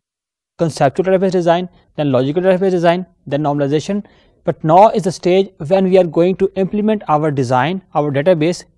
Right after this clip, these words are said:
practically. अब इस स्टेज पे our concern is to include the efficiency factor in it.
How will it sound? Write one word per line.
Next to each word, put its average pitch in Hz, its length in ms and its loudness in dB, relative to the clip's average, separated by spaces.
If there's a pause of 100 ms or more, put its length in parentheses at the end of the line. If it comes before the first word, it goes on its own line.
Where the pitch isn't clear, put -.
(140)
practically. 113 580 -6 (1000)
अब 226 140 2
इस 277 220 -2
स्टेज 240 300 4
पे 226 260 2 (360)
our 233 260 6
concern 190 460 0
is 190 260 0 (200)
to 202 300 0
include 185 520 4 (240)
the 175 160 -4 (100)
efficiency 202 540 0
factor 147 340 -6
in 143 200 -6
it. - 220 -14